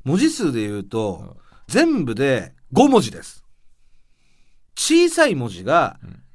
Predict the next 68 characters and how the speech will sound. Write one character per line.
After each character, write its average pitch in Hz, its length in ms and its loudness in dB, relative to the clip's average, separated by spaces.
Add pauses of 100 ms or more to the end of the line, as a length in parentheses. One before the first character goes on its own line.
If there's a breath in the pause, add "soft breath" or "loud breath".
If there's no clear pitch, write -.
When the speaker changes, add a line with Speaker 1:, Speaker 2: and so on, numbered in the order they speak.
Speaker 1:
二 208 200 0
文 190 160 2
字 113 120 -8
入 110 140 -6
っ 95 60 -10
て - 120 -20
ま - 140 -20
す。 - 100 -20
Speaker 2:
は 101 120 -14
い。 - 120 -18 (880)
Speaker 1:
で、 208 240 0 (960)
僕 - 320 2
は 392 120 6
こ - 120 0
の 277 320 2 (480)
言 202 220 0
葉 208 80 2
っ 196 40 -2
て、 - 80 -14
こ 160 120 -4
の 185 80 2
セ 190 120 2
リ 185 120 4
フ、 165 360 -4
Speaker 2:
う 107 60 -18
ん。 82 220 -18
Speaker 1:
多 165 80 -8
分 131 60 -6
人 254 200 -2
生 180 100 -4
で 117 80 -8
一 120 140 -14
回 247 160 4
も 220 40 0
言 208 80 0
っ - 20 -10
た 185 80 -6
こ 139 60 -6
と 104 40 -8
な 92 60 -12
い - 20 -14
で - 60 -20
す。 - 240 -16 (240)
Speaker 2:
僕 131 240 -4
も 147 100 0
な 143 120 2
い 117 80 -2
で 92 100 -6
す - 100 -16
ね。 71 260 -20
Speaker 1:
う 110 80 -14
ん。 101 280 -12 (800)
で、 185 80 -2
め 160 100 0
ち 135 100 -6
ゃ 123 60 -6
く - 60 -10
ち - 100 -6
ゃ 113 60 -8
可 107 180 -8
愛 95 140 -12
い - 40 -20
で - 60 -20
す。 80 300 -16 (340)
Speaker 2:
う - 20 -20
ん。 - 20 -20
Speaker 1:
は - 60 -20
い。 - 80 -20